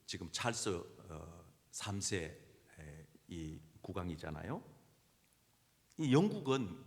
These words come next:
우리하고 조금 다른 점이 있어요. 이 해마다 이제 새해가 되면은 국가의 공헌과 발전을 위해 애쓰신 분들에게 나라에서 국왕의 이름으로 훈장을 줍니다.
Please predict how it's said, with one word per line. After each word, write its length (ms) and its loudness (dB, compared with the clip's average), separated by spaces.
우리하고 400 0
조금 300 -2
다른 320 0
점이 220 0
있어요. 240 -6
이 40 2
해마다 400 10
이제 300 8
새해가 500 6
되면은 480 2
국가의 680 6
공헌과 640 6
발전을 500 2
위해 160 2
애쓰신 480 4
분들에게 720 0
나라에서 560 6
국왕의 440 8
이름으로 480 -2
훈장을 500 4
줍니다. 460 -12